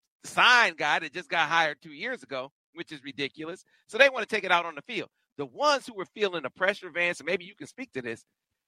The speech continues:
the coaches, man. And that's what you saw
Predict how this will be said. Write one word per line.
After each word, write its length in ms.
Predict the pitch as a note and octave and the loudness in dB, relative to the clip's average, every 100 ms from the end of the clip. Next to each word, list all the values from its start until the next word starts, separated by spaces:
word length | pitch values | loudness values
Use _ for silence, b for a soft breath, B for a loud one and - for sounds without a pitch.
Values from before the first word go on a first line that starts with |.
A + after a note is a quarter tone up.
| _ _ - | _ _ 4
the 100 | - | 4
coaches, 500 | - C4 C4+ E3+ C#3+ | 6 4 4 -10 -6
man. 300 | D#3 D#3+ F3 _ - | -2 -2 -4 _ -8
And 140 | F#3+ | 2
that's 220 | B3 D4+ | 2 2
what 300 | C4 A#3+ G3+ - | -2 0 0 -2
you 200 | D3 G3 | -20 -18
saw 440 | F3 G3+ D#3+ C3+ | -6 2 4 2